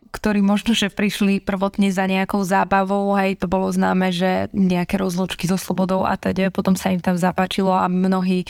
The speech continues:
takíto možno ľudia sem tam nejakú nehnuteľnosť kúpili. Taktiež, e,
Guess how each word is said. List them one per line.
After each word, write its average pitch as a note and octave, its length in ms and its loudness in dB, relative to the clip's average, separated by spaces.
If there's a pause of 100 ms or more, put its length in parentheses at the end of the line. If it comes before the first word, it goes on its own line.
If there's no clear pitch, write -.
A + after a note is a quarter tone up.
(340)
takíto F#3 480 -2
možno F#3 320 2
ľudia F3+ 640 0
sem F#3+ 240 0
tam F#3+ 160 0
nejakú F#3 320 0
nehnuteľnosť F#3 560 0
kúpili. G3 560 -2 (520)
Taktiež, G#3+ 680 0
e, G3 80 0